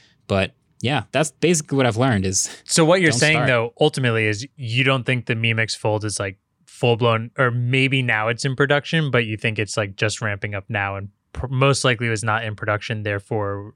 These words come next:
Speaker 2: I wouldn't expect it anytime really soon.
Speaker 1: Right. I
Speaker 2: Or
Speaker 1: would
Speaker 2: in
Speaker 1: guess
Speaker 2: limited quantities.
Speaker 1: Yeah, yeah. I would, I would guess that they have announced it now and are going to start making it soon and selling it and shipping it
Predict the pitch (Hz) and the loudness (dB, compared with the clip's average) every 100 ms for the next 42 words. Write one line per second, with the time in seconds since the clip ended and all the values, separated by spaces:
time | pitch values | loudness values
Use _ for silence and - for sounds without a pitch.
0 | _ 131 113 110 104 - 113 98 117 107 | _ -2 0 -2 -4 -4 -6 -4 -6 -6
1 | 101 107 98 101 104 95 92 - 113 - | -4 -4 -6 -6 -6 -6 -8 -12 -12 -10
2 | 120 117 92 - 127 156 151 131 127 123 | -2 0 0 0 2 4 4 2 2 2
3 | 113 110 - 101 113 120 143 - 196 180 | 0 -2 -8 -16 -16 -20 -20 0 2 2
4 | 151 139 127 139 139 127 135 123 127 117 | 2 0 2 2 2 2 0 0 0 0
5 | 117 - 110 104 101 101 - 110 107 107 | -2 0 2 2 2 0 -2 -2 0 0
6 | 110 - 104 104 98 95 - 98 98 95 | 0 -2 -2 0 0 -2 -4 -4 -2 -2
7 | 98 95 92 104 92 92 92 95 90 - | -2 -2 -2 -4 -4 -4 -4 -8 -6 -4
8 | 95 90 90 - 92 90 92 95 98 - | -4 -4 -4 -2 -2 -4 -6 -8 -12 -8
9 | - - 95 90 | -8 -6 -8 -8